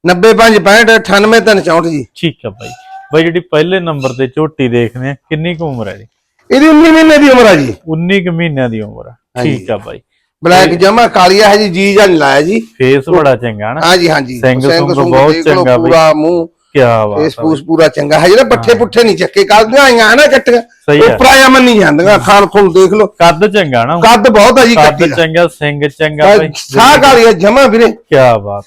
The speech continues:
Speaker 2: ਆ ਬਾਈ। ਹੂੰ, ਝੋਲੀ ਕਿਵੇਂ ਆ?
Speaker 1: ਝੋਲੀ ਪੂਰੀ ਸ-
Speaker 2: ਲੈ ਬਾਈ,
Speaker 1: ਦੇਖੋ
Speaker 2: ਚਾਰ
Speaker 1: ਥਣ
Speaker 2: ਥਣ,
Speaker 1: ਤੁਹਾਨੂੰ ਬੜਾ
Speaker 2: ਕੱਲਾ
Speaker 1: ਚੰਗਾ
Speaker 2: ਕੱਲਾ
Speaker 1: ਲੱਗਿਆ ਜੀ।
Speaker 2: ਥਣ, ਪੂਰੀ ਵਿੱਥੀ ਦੇ ਥਣ। ਕਿੰਨਾ ਕੁ ਰਿਕਾਰਡ ਸੀ ਇਹਦੀ ਮਾਂ ਦਾ ਵੀ ਦੁੱਧ ਦਾ?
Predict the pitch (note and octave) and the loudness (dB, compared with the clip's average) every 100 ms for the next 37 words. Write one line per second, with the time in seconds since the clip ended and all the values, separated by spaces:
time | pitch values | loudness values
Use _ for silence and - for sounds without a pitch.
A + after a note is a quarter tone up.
0 | - G#2 A2+ _ C3 B2 A2 A2+ - F3 | -16 -20 -20 _ -14 -14 -14 -18 -8 -2
1 | F3 D#3+ D#3 D#3 D#3 D3 _ - B3+ B3 | -2 -2 -4 -6 -8 -10 _ -2 2 2
2 | A3+ C#4+ D4+ A3+ D3+ - - C#3+ C#3 C3 | 2 0 2 2 0 -6 -14 -8 -2 0
3 | A#2 G#2+ A2+ A#2+ - E3+ C#3 C#3 C#3+ F#3 | 0 -2 -8 -12 -4 0 2 4 4 2
4 | C#3+ C3+ - G3 C4+ A3+ D#3+ F#3 E3 C#3 | 0 0 0 2 2 2 2 2 2 2
5 | C3+ C3+ - B2+ C#3+ C#3+ D#3 D#3+ D#3+ C#3+ | 0 -2 -6 -6 -6 -8 -8 -6 -6 -8
6 | - C3+ C#3 - C3+ C#3 - C#4+ D#3+ F3 | -10 -10 -8 -6 -6 -6 -8 -8 -4 -2
7 | F#3 F3+ F#3+ F3 D#3+ F#3 F3+ F3 D#3+ D3+ | -2 0 2 2 0 -4 -2 0 0 -2
8 | D3+ D3 D3 D#3 | -6 -8 -8 -10